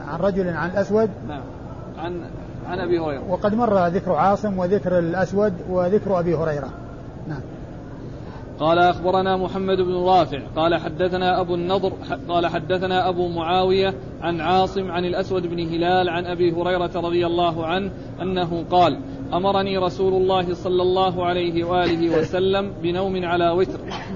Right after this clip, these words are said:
Speaker 2: والغسل يوم الجمعة، وصيام ثلاثة أيام من كل شهر.
Speaker 1: ثم ذكر هذه الرواية، وهي مثل الرواية التي قبل الرواية السابقة التي فيها ذكر الغسل بدل الضحى.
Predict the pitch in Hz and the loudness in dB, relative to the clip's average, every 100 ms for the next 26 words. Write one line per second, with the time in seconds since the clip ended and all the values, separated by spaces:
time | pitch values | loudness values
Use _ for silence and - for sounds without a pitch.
0 | 139 170 180 185 - 180 185 180 175 165 | -2 2 4 2 0 2 2 0 -2 -2
1 | 185 190 190 202 - - - 165 - 180 | -2 0 2 0 -2 -10 -6 -6 0 2
2 | 190 185 175 165 180 175 175 170 170 170 | 2 0 -2 0 0 0 -2 -2 -2 0
3 | 185 180 175 170 165 175 165 156 180 139 | 0 0 -2 -4 -2 -2 0 0 0 -2
4 | 123 - 214 214 226 208 196 185 190 156 | -4 -4 -2 2 2 2 2 2 0 -2
5 | 190 175 165 165 175 202 180 175 185 208 | 0 2 0 0 2 2 4 2 2 2
6 | 220 190 175 185 185 165 175 175 165 160 | 0 0 0 4 4 4 2 0 0 -2
7 | 170 - - - - - 190 185 180 170 | -4 -10 -14 -14 -10 0 2 4 4 2
8 | - 185 180 180 170 139 135 185 175 165 | 0 -2 2 4 2 0 0 2 2 2
9 | 170 147 160 170 160 160 180 170 160 160 | 0 0 -2 -2 0 2 2 2 -2 0
10 | 196 190 175 175 170 151 143 156 | 0 0 0 2 0 0 -2 0